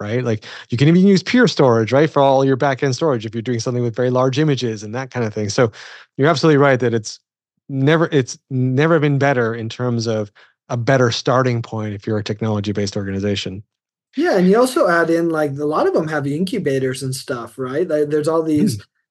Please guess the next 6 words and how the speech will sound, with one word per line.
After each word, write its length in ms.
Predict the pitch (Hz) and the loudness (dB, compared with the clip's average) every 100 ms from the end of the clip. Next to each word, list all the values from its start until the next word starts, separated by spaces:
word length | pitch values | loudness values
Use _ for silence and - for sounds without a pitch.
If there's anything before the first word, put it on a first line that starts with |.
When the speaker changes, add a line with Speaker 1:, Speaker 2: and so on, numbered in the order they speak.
| _ | _
Speaker 2:
Chat 280 | - 156 143 | -4 -4 -4
G 160 | 139 139 | -6 -6
P 160 | 139 | -6
T 360 | 143 - 262 214 | -6 -2 0 2
incubators 880 | 170 143 160 147 139 139 135 135 131 | 0 -2 -4 0 0 0 0 0 0
or, 340 | 139 139 156 | -2 0 -2